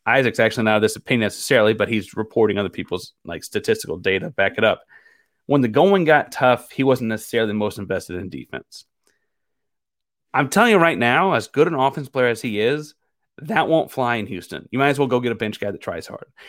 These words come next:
And, and I, I get that that's probably selling him short, and there might have been other frustrations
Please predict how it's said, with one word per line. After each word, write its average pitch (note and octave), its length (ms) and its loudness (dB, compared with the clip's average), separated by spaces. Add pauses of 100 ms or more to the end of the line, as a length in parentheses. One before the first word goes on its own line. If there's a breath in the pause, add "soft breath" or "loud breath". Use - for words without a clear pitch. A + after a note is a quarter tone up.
(120 loud breath)
And, E3 220 2
and D#3 280 4
I, D#3 200 2
I C#3+ 120 4
get D3+ 640 -2
that B2 400 2
that's - 380 -4 (240)
probably C#3+ 280 2
selling C3 240 -2
him A2 80 -4
short, B2+ 220 -2
and A#2+ 60 -6
there A#2 60 -4
might B2 200 2
have A#2 80 -8
been A#2+ 160 -4 (100)
other B2+ 240 4
frustrations A#2 1000 -2